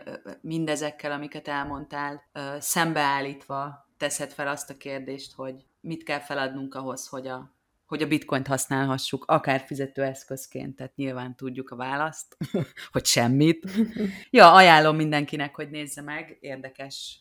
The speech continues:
Speaker 1: ö, beszélgetés, vagy hát beszéd.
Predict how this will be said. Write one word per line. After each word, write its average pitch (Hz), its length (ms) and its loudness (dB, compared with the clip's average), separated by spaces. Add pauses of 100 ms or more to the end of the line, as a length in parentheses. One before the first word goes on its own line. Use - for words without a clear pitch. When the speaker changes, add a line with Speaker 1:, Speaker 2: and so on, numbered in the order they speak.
(140)
Speaker 1:
ö, 143 60 -20 (800)
beszélgetés, 139 1000 -8
vagy 139 160 -8
hát 139 160 -4
beszéd. 139 460 -4